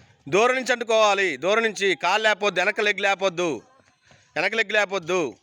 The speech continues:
ఫాస్ట్గా. అరే, ఒక లైన్ మిస్ చేసిండు వాడు. వాడే ఇంకో లైన్ మిస్ చేసినా నువ్వు. ఇంకో లైన్ మిస్ చేసిన పో. లాస్ట్ లైన్ కొట్టు.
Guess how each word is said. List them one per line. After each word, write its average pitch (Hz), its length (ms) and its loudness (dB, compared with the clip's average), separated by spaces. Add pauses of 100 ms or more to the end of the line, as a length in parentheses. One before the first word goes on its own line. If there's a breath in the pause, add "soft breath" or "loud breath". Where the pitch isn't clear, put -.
(1040 soft breath)
ఫాస్ట్గా. 196 320 0
అరే, 226 140 4
ఒక 220 160 0
లైన్ 220 220 2
మిస్ 226 200 -4
చేసిండు 220 260 2
వాడు. 180 240 0 (300)
వాడే 185 200 2
ఇంకో 226 160 0
లైన్ 226 180 2
మిస్ 240 120 -2
చేసినా 240 200 0
నువ్వు. 233 180 -2 (600)
ఇంకో 180 140 0
లైన్ 240 140 2
మిస్ 247 140 -6
చేసిన 233 140 -2
పో. 277 200 2 (1500)
లాస్ట్ 196 200 -2
లైన్ 254 100 2
కొట్టు. 262 240 2